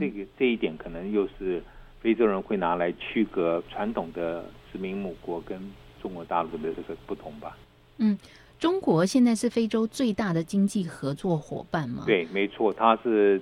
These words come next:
Speaker 1: 就是先是超越过英国，然后是法国，
Speaker 2: 嗯。
Speaker 1: 最后是美国嘛，哦。
Speaker 2: 嗯。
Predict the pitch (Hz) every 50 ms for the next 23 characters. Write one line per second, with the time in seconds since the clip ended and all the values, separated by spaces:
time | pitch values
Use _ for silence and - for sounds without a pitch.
0 | - - 110 95 98 110 - - - 131 131 131 - 131 107 - - 110 107 113
1 | 117 107 95 95 - 104 98 98 101 104 104 107 110 101 - 90 87 87 87 82
2 | 85 - 101 101 190 185 185 104 - - 101 90 82 - - 85 85 85 - -
3 | 117 101 92 92 85 - - 92 87 80 73 73 - 80 80 78 82 82 80 80
4 | - - 87 80 - 254 196 185 185 180